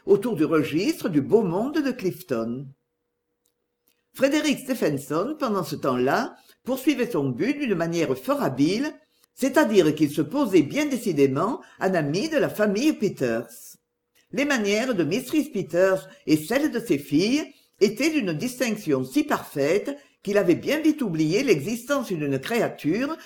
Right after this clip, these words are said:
comme Mistress Barnabé, et son cœur se réjouissait à la pensée que l'unique jeune fille qu'il eût jamais véritablement aimée était entourée de relations assez élégantes et assez agréables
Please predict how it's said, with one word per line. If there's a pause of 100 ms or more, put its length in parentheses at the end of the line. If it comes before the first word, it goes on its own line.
(120)
comme
Mistress
Barnabé, (420)
et
son
cœur
se
réjouissait
à
la
pensée
que
l'unique
jeune
fille (300)
qu'il
eût
jamais
véritablement
aimée (320)
était
entourée
de
relations
assez
élégantes (260)
et
assez
agréables